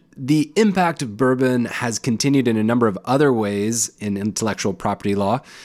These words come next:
Maybe you can fire off a couple of examples from,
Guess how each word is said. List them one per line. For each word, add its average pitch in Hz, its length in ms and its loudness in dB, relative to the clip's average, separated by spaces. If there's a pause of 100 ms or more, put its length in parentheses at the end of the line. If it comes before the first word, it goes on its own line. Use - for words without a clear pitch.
(140)
Maybe 147 180 4
you 151 140 6
can 120 320 0 (100)
fire 127 320 0
off 117 380 -2
a 107 100 -6
couple 113 300 -2
of 104 100 -2
examples 101 960 -2 (600)
from, 104 500 -2